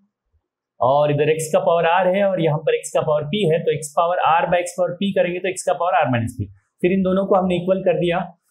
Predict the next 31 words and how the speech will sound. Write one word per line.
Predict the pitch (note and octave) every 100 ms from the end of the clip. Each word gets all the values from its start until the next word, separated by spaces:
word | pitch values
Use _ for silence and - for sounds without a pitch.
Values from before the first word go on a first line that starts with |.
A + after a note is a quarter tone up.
| _ _
तो | D3+
ये | D3+ F3+ D3
दोनों | F#3 G3 G3+
इक्वल | F3+ F3+ F3+
हो |
जाएंगे, | E3 E3 E3
ये |
वाला | E3+ D#3+ D#3+
term, | E3 D#3
ये | D#3 D3
दोनों | E3+ E3+ E3+ D#3+
इक्वल | D#3+ F3
हो | E3
जाएंगे। | D3+ D3 D3 - _ _ _ -
अब | A2 B2+
ये | D3 D#3
दोनों | E3 G3+ G#3+
x | G3 G3 E3
बराबर | E3+ F3+ F#3 F3
है |
तो | F3+ F3
उनके | E3+ F3+
power | F3 D#3 D#3+
भी | D#3+
बराबर | D#3+ D#3+ D#3 D#3
होना | D3
चाहिए, | C#3+ C#3 C#3 C#3
तो |
q | C3+ F3+ F#3 E3
minus | D#3 D#3 D#3 - A#2+
beta | D#3 D#3+